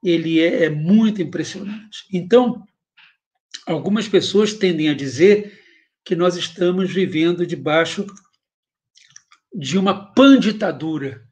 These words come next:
de uma ditadura que agora não é mais militar, não precisa ser, não é? É, que não é mais de um governo forte, quando ele surge, ele cai em pouco tempo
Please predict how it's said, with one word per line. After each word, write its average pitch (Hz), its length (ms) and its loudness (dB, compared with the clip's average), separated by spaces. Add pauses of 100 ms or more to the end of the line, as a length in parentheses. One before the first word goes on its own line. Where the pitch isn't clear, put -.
(760)
de 156 180 -10
uma 170 120 -2
ditadura 170 500 2
que 180 120 -2
agora 160 300 2
não 165 140 -2
é 156 80 -2
mais 156 580 -4 (320)
militar, 165 680 -2
não 185 200 -2
precisa 185 520 -2
ser, 185 480 -2 (540)
não 165 120 -8
é? 147 200 -8 (600)
É, 156 340 -2
que 151 200 -12
não 170 160 0
é 170 80 2
mais 156 680 -2 (320)
de 156 160 -8
um 151 40 -4
governo 151 320 -2
forte, 202 500 -2
quando 175 180 -2
ele 165 120 4
surge, 185 440 0
ele 139 200 -4
cai 165 220 2
em 135 100 -4
pouco - 280 -14
tempo 202 480 -2